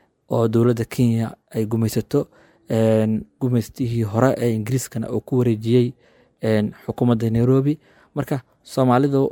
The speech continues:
waxay caan ku yihiin inay degaan, een, shantaas mandiqadood ee geeska qaaradda Afrika. Waa manaadiqda juqraafi ahaan, een, cimiladoodu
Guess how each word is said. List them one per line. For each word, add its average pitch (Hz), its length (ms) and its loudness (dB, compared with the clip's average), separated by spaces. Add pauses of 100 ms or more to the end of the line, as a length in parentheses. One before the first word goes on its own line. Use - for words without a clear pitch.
waxay - 220 -8
caan 135 280 0
ku - 100 -2
yihiin 123 320 0
inay 127 220 0
degaan, 131 420 0 (460)
een, 113 400 0
shantaas 139 880 -2 (280)
mandiqadood 113 640 0 (260)
ee 113 160 -2
geeska - 260 -4
qaaradda 120 360 -4
Afrika. 127 400 -8 (580)
Waa 117 280 2
manaadiqda 117 720 0 (360)
juqraafi 120 480 -2
ahaan, 139 320 0 (480)
een, 117 520 -2 (120)
cimiladoodu 127 560 2